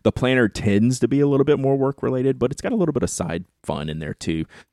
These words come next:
where the journal is more of just kind of, like, the brain dump. "Hey, this is on my mind. Let me explore that on the page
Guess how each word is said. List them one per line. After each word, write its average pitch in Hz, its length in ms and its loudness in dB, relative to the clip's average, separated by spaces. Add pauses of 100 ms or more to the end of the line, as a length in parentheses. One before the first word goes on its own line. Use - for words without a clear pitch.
(200)
where 87 640 0
the 82 640 -6 (920)
journal 92 920 0
is 82 220 -8
more 82 220 -4
of - 80 -10
just - 180 -10
kind - 160 -10
of, 62 80 -10
like, - 180 -14
the - 80 -6
brain 143 480 -10
dump. 53 340 -12
"Hey, 76 260 -8
this 82 240 -8
is 85 100 -8
on 73 140 -8
my 64 140 -8
mind. 69 340 -10
Let 69 120 -10
me 60 220 -10
explore - 480 -8
that - 300 -8
on - 300 -8
the - 80 -12
page 50 540 -12